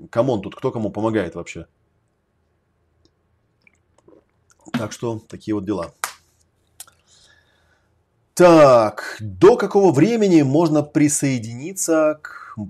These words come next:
магистратуре? Да, вот, ну, по поводу, да, по модульной продаже я ответил, да, по модульной продаже не будет, потому что нет смысла. Модули нужно проходить один за другим.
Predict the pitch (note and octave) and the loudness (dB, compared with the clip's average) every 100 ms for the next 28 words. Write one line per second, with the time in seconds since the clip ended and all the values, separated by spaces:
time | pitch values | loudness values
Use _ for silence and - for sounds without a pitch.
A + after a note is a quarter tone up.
0 | - _ - G#2+ G#2+ C3+ C#3+ C3+ C3+ C#3 | -16 _ -14 -8 -2 0 0 -4 -8 -8
1 | A2 F2+ F#2 G#2+ F#2 G#2+ C#3 A#2 B2 A2 | -8 -10 -4 -2 -2 -6 -8 -8 -6 -6
2 | G2 G2+ F#2 G#2+ A2+ G#2 G2 F#2 G#2 G2+ | -4 -4 -4 -6 -6 -6 -6 -8 -8 -8
3 | F#2+ G#2 G3 D#3+ A2 G#2+ G#2+ D#3+ A#2+ G#2 | -10 -12 -14 -8 -8 -8 -8 -10 -12 -6
4 | G2+ A#2+ G#2+ G#2+ G2+ F2 _ - F2 - | -2 -2 -4 -18 -20 -20 _ -20 -20 -18
5 | F2+ E2 D#2+ D2 F#2+ G2 - G#2 - - | -16 -16 -20 -18 -16 -14 -12 -14 -16 -18
6 | F#2+ G2+ F#2+ F#2+ F#2+ F#2 G2 G#2 G2 F2 | -12 -10 -10 -12 -14 -20 -14 -14 -14 -18
7 | F#2+ F2+ F#2 F2+ E2 | -20 -20 -20 -20 -20